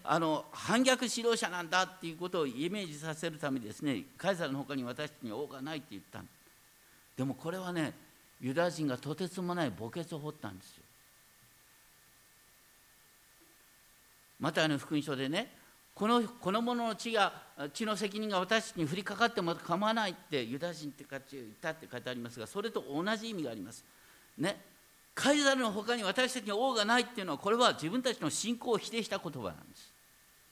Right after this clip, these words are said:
なぜなら、ユダヤ人にとっての王というのは、神様お一人だけだっていうのが、これユダヤ人の信仰告白のはずなんですよ。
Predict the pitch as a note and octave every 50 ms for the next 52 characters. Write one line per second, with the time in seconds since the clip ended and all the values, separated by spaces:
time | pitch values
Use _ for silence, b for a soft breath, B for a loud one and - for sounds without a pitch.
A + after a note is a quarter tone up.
0 | - - - - - - - - - - - - - - - - - A#3+ C4 G#3+
1 | A#3+ A3+ B3 G#3 F3 D#3+ F#3+ G#3 F#3 C3+ - B B B B B - C#3 F3+ G#3
2 | B3+ C4 C#4+ C#4+ B3+ C#4 C#4 C4+ B3+ C4 - B3+ C4 B3+ - B3+ A#3+ A#3 A3 F#3+
3 | - A#3+ C#4+ C#4+ C4+ C4 C4 A#3+ A#3+ A#3 A3+ A3 A3+ A3 A#3+ B3 B3 A#3 F#3+ C3
4 | - - - - - - - - - - - - - - - - - - - -
5 | A#3+ C4 C4 - A#3+ A#3 A3 G3+ G3 - - D3+ D#3+ D3+ - A3+ A#3+ G#3+ G3 A3
6 | G#3 F3 G#3+ F3+ G3 F#3+ F#3 F3 - - - - - G#3 A3+ A#3+ G#3 F3+ C#3+ -
7 | - G3 - F#3+ G3 G#3 G#3 B3+ C4 C4 A#3 B3 A#3+ G#3+ E3+ - A#3 A#3 A3 G#3+
8 | A3+ A3+ G#3 - A#3 A#3+ A3+ - - G3 E3 C3 C#3+ D3 D3+ D#3 E3 D#3 C3+ F#2
9 | - -